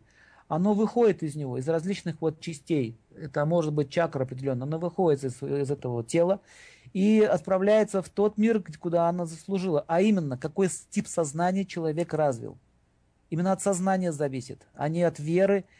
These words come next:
не от его каких-то убеждений, а именно как он мыслит,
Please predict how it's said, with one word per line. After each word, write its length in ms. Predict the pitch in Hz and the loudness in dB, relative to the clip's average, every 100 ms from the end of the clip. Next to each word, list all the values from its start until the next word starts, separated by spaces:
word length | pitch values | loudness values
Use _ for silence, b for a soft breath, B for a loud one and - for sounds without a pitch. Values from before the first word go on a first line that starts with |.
| 123 160 | -14 -6
не 160 | 175 | 0
от 200 | 165 156 | 0 0
его 480 | 165 156 160 147 135 b b b b b | -6 0 2 2 0 b b b b b
каких-то 500 | - 156 190 - 170 | -8 -2 -4 -2 -2
убеждений, 720 | 151 151 135 135 185 202 185 - | -2 -4 -6 0 2 2 -2 -2
а 100 | 147 | -4
именно 260 | 175 170 | 0 -2
как 280 | 165 175 175 | 0 -2 -2
он 80 | 170 | -2
мыслит, 580 | 160 160 160 196 202 | -2 -2 -2 -2 -4